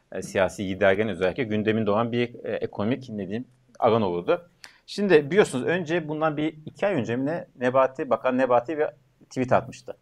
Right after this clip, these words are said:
Hatta o tweet'i de varsa gösteriyorum arkadaşlar. E, dedi ki işte borsa uçacak kaçacak dedi kısacası. Bundan çok kısa bir süre sonra <laughs> çok hızlı bir düşüş, e, yaşandı. Bayağı ciddi bir düşüş yaşandı.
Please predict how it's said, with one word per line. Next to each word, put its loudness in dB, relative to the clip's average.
Hatta -6
o -4
tweet'i -6
de 4
varsa 4
gösteriyorum -2
arkadaşlar. -4
E, -4
dedi 4
ki -4
işte -2
borsa 4
uçacak 0
kaçacak 2
dedi -6
kısacası. -6
Bundan 2
çok 0
kısa 2
bir -2
süre 0
sonra -2
<laughs> -16
çok 0
hızlı 2
bir -2
düşüş, -8
e, -10
yaşandı. 0
Bayağı 0
ciddi -12
bir -10
düşüş -16
yaşandı. -10